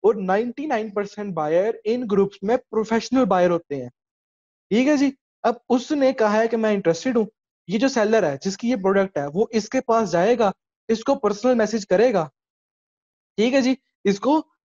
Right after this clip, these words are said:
personal message करेगा और उसको ये product बेचेगा, ठीक है जी। ये हो गया एक method, ये हो गया product को sell करने का एक method, जो बहुत easy सा है कि product की post लगाओ और ये वो करो।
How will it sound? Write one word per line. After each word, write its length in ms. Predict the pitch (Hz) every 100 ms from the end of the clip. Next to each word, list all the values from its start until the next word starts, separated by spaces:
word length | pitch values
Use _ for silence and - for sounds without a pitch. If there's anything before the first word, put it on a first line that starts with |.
| -
personal 320 | 202 208 247
message 300 | 240 226 240
करेगा 400 | 202 240 277 226
और 200 | 196 208
उसको 300 | 220 - 233
ये 100 | 226
product 500 | 196 170 170 170 -
बेचेगा, 400 | 139 135 156 156 156 _ _ _ _ _ _ _ _ _ -
ठीक 120 | 233
है 80 | 277
जी। 160 | 240 233 _ _ _ 180
ये 280 | 185 302
हो 200 | 320 226 196
गया 220 | 262 294 -
एक 260 | 247 247 220
method, 400 | 208 170 147 131 _ _ _ _ _ _ _ _ _ 160
ये 220 | 208 277
हो 220 | 240 185
गया 200 | 175 208
product 380 | 220 190 190 208
को 120 | 196
sell 240 | 202 180 170
करने 260 | 175 170
का 120 | 175 - -
एक 160 | 233 208
method, 320 | 185 - 131 _ _ _ _ -
जो 80 | 214
बहुत 300 | 262 285 247
easy 240 | 233 226
सा 120 | 226 202
है 240 | 180 196
कि 120 | 196
product 380 | 196 190 190 185
की 80 | 196
post 300 | 170 165 165
लगाओ 180 | 165 170
और 180 | 160 165
ये 160 | 156
वो 140 | 151 151
करो। 280 | 143 135